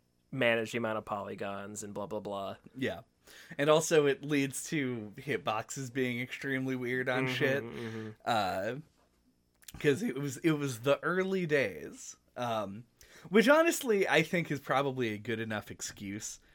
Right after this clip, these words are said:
Speaker 2: for a lot of the things that I think went strangely in this game.
Speaker 1: Mm-hmm.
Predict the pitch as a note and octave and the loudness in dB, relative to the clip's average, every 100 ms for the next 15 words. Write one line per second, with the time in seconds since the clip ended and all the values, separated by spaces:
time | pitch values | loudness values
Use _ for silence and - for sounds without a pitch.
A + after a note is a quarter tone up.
0 | _ - - B2+ A2 G#2 G2 _ _ _ | _ -10 -2 2 2 0 -6 _ _ _
1 | C#3 G#2 G#2+ A2 C3 C3 D3+ - E3 E3+ | 2 2 -2 0 -2 -2 -2 0 0 -2
2 | F3 E3 D#3 D#3 E3 D#3+ C#3+ C#3+ C#3+ - | -2 2 4 2 0 -6 -4 -2 -2 -6
3 | - - D3 C3+ D#3 E3+ F3 F3 F3 F3 | -12 -4 0 0 0 0 0 0 -2 -6
4 | - F#3+ G3 G3+ C3+ A#2+ | -4 -2 -2 -2 -2 -4